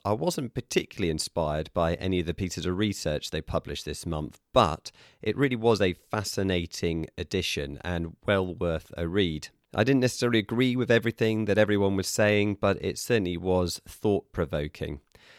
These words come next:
Some of it's stretched into the overly academic, but a lot of it also is clearly coming from G Ps who are in the thick of it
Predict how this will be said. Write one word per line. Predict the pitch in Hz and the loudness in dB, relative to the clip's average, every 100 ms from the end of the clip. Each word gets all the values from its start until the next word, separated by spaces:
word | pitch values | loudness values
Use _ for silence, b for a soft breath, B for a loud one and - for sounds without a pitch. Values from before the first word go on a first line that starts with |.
| B | B
Some | - 131 | 0 2
of | 139 120 | 4 2
it's | 104 - | 0 -2
stretched | - - 110 113 - | -6 2 4 4 0
into | 107 - | -4 -2
the | 98 - | -4 0
overly | 107 104 101 87 | 0 2 -2 -2
academic, | 95 - 101 101 107 - | -4 -2 0 2 2 0
but | 98 | 2
a | |
lot | 101 113 | 4 4
of | 107 | 4
it | 104 | 4
also | 104 104 - 82 | 4 2 2 0
is | 80 78 | 0 -4
clearly | - - 110 110 98 | -10 -4 0 2 0
coming | 92 90 85 | 0 0 0
from | - 85 | -4 -6
G | - 90 | -2 -4
Ps | - 82 80 | -4 -8 -8
who | - 78 | -6 -4
are | 76 - | -4 -4
in | 87 | -4
the | 80 | -6
thick | - - 104 - | -6 -2 -2 -2
of | 76 | -6
it | 76 - | -6 -8